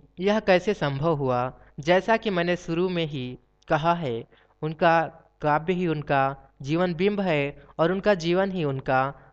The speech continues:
काव्य बिंब। उसमें कहीं कोई खाई, विरोधाभास या अंतराल नहीं है। फिर यह ऊपरी तह पर झलकने वाला विरोधाभास क्या है? दरअसल, जैसा कि मैंने कहा,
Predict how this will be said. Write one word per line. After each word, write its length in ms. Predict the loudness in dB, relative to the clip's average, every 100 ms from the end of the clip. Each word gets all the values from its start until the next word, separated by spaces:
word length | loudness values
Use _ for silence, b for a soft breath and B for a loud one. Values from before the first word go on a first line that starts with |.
| -6
काव्य 300 | -2 -2 -2
बिंब। 400 | -6 -8 -10 -12 -16 _ _ _ -8
उसमें 480 | -4 -2 -2 -4 -10 b _
कहीं 220 | -2 0
कोई 240 | 0 0 0
खाई, 540 | 0 0 0 -2 -6 -10
विरोधाभास 800 | -4 0 0 0 0 2 2 2 -2
या 400 | 0 0 0 -4 B B -4
अंतराल 520 | -4 0 2 4 2
नहीं 260 | -2 -4
है। 360 | -4 -4 -6 -10 b -2
फिर 140 | 0
यह 260 | 4 2 0 -2
ऊपरी 400 | -2 0 -2 -4 -10 _ -2
तह 240 | 0 0
पर 500 | -2 0 0 -2 -8 -20 _ _ _ _ -14
झलकने 520 | -4 0 0 0 0
वाला 340 | 2 2 2 -2
विरोधाभास 1040 | -2 0 0 2 -2 0 0 0 -4 -12 -4
क्या 160 | -2
है? 320 | -2 -6 -12 -16 _ _
दरअसल, 580 | 2 2 2 2 2 0 -8 B -10
जैसा 420 | 0 2 2 0
कि 120 | 0
मैंने 300 | 0 2 2
कहा, 420 | 0 -2 0 -2